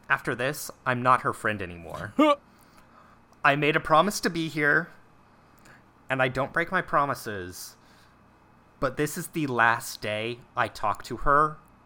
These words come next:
Speaker 1: ever. <laughs> And the dam broke.
Speaker 2: Everyone else was the
Speaker 1: Everyone
Speaker 2: same?
Speaker 1: wa-, was fed up with her. Like, I thought it was just me because I had lived with, with them for a little while, but no, she had been treating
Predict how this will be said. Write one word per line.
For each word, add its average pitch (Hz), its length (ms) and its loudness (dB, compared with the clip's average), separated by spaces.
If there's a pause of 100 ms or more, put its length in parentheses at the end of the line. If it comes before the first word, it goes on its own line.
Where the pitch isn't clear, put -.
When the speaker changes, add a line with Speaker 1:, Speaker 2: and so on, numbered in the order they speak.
(880)
Speaker 1:
ever. 107 400 6 (100)
<laughs> - 40 -6 (1500)
And 139 400 4 (320)
the 147 80 2
dam 151 640 4
broke. 113 680 2 (720)
Speaker 2:
Everyone 143 340 2
else 139 160 6
was 151 80 4
the 151 60 2
Speaker 1:
Everyone 147 340 8
Speaker 2:
same? 143 160 6
Speaker 1:
wa-, 151 160 8
was 143 240 0
fed 127 320 4
up 123 180 0
with 123 200 -2
her. 101 320 -2 (540)
Like, 123 240 0
I 147 100 6
thought 147 220 6
it 139 60 -2
was 147 140 -4
just 151 220 -6
me 131 140 -2
because 131 320 -6
I 107 80 -2
had 107 160 -8
lived 104 240 -8
with, 120 200 -6 (560)
with 135 200 -6
them 135 140 -4
for 147 160 -2
a 131 80 2
little 139 240 -4
while, 151 280 -4
but 107 220 -12
no, 104 680 0
she - 220 -8
had 147 120 -4
been 120 160 -6
treating 110 460 -8